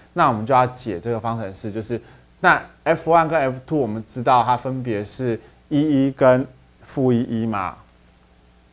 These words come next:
所以说这个东西是 A 乘上一一加上 B 乘上负一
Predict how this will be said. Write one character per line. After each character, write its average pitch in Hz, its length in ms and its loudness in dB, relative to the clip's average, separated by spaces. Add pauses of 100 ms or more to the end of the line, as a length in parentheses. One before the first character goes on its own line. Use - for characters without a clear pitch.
(300)
所 131 120 -4
以 120 60 -2
说 123 160 0
这 120 160 -4
个 156 120 4
东 135 220 2
西 135 240 -6
是 127 380 -4 (440)
A 131 520 6
乘 104 400 -10
上 110 460 -2 (640)
一 127 180 -4 (140)
一 120 600 -6 (2000)
加 139 280 2
上 127 480 0 (140)
B 135 680 -2
乘 104 460 -10
上 113 500 -2 (880)
负 127 460 -6 (120)
一 113 440 -4